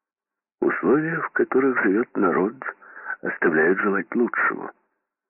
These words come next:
Я приму меры, чтобы поднять этот вопрос в палате».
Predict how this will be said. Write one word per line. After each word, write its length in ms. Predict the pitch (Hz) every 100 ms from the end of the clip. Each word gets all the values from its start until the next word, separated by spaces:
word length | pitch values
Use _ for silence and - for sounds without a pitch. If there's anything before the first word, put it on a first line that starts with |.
| _ _ _ _ _ _ -
Я 240 | - 82
приму 360 | 101 117 113 95
меры, 380 | 80 98 139 -
чтобы 260 | - 117 107
поднять 460 | 95 - 90 127 - -
этот 280 | - 87 -
вопрос 340 | 78 - 95 - -
в 140 | - -
палате». 540 | 80 69 - - -